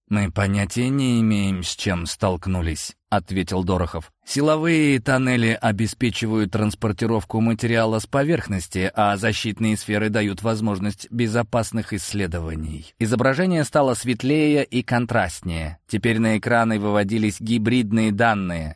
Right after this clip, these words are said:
Энергетические конструкции обозначились яркими контурами.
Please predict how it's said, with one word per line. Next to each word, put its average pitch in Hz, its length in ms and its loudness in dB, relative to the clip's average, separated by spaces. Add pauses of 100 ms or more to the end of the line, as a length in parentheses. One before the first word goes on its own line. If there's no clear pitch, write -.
Энергетические 113 880 0
конструкции 107 760 0
обозначились 107 960 0
яркими 107 580 0
контурами. 80 760 -4